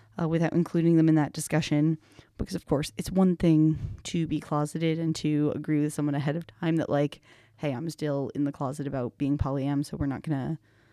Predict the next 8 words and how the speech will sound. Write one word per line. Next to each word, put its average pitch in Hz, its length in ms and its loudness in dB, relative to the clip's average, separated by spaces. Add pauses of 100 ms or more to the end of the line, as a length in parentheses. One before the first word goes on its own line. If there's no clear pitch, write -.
(440)
post - 460 -4
about 170 280 -2
things." 214 460 -2 (380)
And 165 120 0
it's 160 120 0
another 156 400 0
to, 147 160 -6
like, 127 460 -4